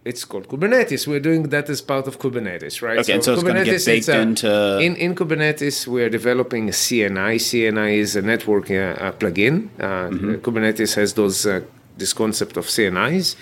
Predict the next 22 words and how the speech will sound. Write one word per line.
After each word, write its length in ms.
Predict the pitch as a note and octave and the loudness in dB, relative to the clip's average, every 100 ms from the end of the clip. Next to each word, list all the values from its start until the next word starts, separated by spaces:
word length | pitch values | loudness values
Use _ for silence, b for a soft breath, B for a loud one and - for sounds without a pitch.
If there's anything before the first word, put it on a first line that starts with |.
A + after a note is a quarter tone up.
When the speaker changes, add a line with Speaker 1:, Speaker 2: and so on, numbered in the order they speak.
| B | B
Speaker 2:
Mm-hmm. 200 | - G#2+ - | -8 -8 -6
Speaker 1:
Uh, 400 | - A2+ G#2+ G#2+ - | -2 2 2 0 -2
and, 340 | B2 A#2+ A#2 | -2 -2 0
uh, 560 | A#2 A2 G#2+ G#2+ G#2 G2+ | 2 4 4 2 0 -2
we 200 | A#2+ D3+ | 0 2
are 140 | D#3 C3+ | 2 0
today 320 | C#3 D3 C#3+ | 2 2 4
using 500 | C3+ C#3+ C3 C#3 A#2 | 4 4 4 2 2
a 40 | |
C 220 | - C3 | 0 2
N 140 | A#2+ A#2+ | 2 2
I, 460 | B2 B2 A#2+ A#2+ | 2 4 2 0
uh, 680 | - G#2+ F#2+ F#2+ F#2 F2+ F#2 | -2 -4 -2 -2 -2 -2 -4
for, 600 | - A2 G2+ G2+ G2 F#2 | -2 2 4 2 0 -2
uh, 360 | F#2+ F2+ F2 E2+ | -2 -2 -4 -6
technology 420 | - A#2+ A#2 A2 | -4 0 0 0
called 260 | G#2+ G2 | 0 2
S 220 | G2+ G2+ A2 | 2 2 2
R 100 | G2 | 2
I 140 | F#2 | 2
O 80 | F2 | 0
V, 320 | G#2 D#3 | 0 0